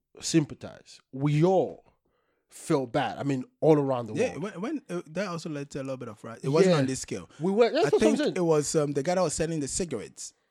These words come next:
Speaker 2: That one, that's what led to even sh-, police people, like,
Speaker 1: We
Speaker 2: six
Speaker 1: even
Speaker 2: police
Speaker 1: s-
Speaker 2: people getting killed.
Speaker 1: Yeah, we even saw, yeah, that, that was, but that was, I'm trying to say that's the only in America. We even saw the police officer shot the girlfriend that was sitting next to
Speaker 2: Oh,
Speaker 1: him
Speaker 2: yeah, yeah,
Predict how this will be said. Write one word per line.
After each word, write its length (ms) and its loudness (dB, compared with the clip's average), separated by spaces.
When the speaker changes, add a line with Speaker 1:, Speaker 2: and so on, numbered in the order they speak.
Speaker 2:
That 220 -2
one, 240 0
that's 280 -4
what 160 -4
led 300 -4
to 100 -4
even 240 -4
sh-, 200 -8
police 280 0
people, 200 -4
like, 140 -2
Speaker 1:
We 80 2
Speaker 2:
six 160 8
Speaker 1:
even 100 4
Speaker 2:
police 140 6
Speaker 1:
s- 40 -8
Speaker 2:
people 260 2
getting 200 -2
killed. 380 -4
Speaker 1:
Yeah, 200 2
we 200 2
even 240 2
saw, 260 2
yeah, 200 4
that, 260 0
that 180 6
was, 160 6
but 140 -2
that 160 4
was, 240 2
I'm 100 -2
trying 220 0
to 60 4
say 160 -2
that's 180 0
the 160 -2
only 160 -2
in 60 -2
America. 340 -2
We 140 -4
even 180 -2
saw 180 2
the 60 0
police 300 -4
officer 240 -4
shot 400 -4
the 120 -4
girlfriend 640 -2
that 160 -4
was 160 -4
sitting 320 -6
next 240 -2
to 60 -4
Speaker 2:
Oh, 100 8
Speaker 1:
him 80 6
Speaker 2:
yeah, 60 8
yeah, 220 4